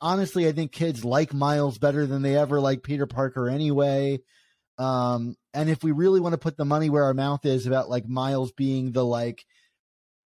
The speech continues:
version of Spider-Man you would create in twenty twenty-three,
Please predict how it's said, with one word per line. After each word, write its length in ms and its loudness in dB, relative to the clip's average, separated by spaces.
version 340 2
of 100 0
Spider-Man 500 2
you 100 2
would 140 0
create 440 0
in 160 -4
twenty 300 -2
twenty-three, 760 -2